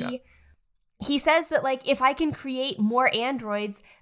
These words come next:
Speaker 2: the horizons for human achievement become boundless, which let me, sorry, if, if you need to create androids to make the horizons for human achievement boundless, maybe it's more the horizons for android achievement that will become boundless.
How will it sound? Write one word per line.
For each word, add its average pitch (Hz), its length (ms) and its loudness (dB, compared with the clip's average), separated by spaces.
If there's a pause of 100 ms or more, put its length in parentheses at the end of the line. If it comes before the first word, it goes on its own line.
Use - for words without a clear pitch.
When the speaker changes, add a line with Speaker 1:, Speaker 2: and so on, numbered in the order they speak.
Speaker 2:
the 220 140 2
horizons 240 760 -2
for - 180 0
human 247 520 0
achievement 233 720 -2
become 208 400 -2
boundless, 190 500 0
which 185 180 -8
let 269 200 2
me, 262 160 -10
sorry, 175 480 0 (280)
if, - 360 0
if 214 180 4
you 226 100 0
need 262 200 2
to 302 100 -2
create 226 720 2
androids 196 640 -2
to - 140 -4
make 185 340 -4 (420)
the 190 80 0
horizons 175 600 2
for 156 120 -6
human 277 600 0
achievement 311 800 -6
boundless, 294 520 -2
maybe 240 300 -4
it's 226 160 -6
more 214 180 -2
the 196 120 -4
horizons 185 500 -2
for - 180 -8
android 170 480 -4
achievement - 640 -12
that - 140 -6
will 67 80 -10
become - 360 -12
boundless. - 760 -12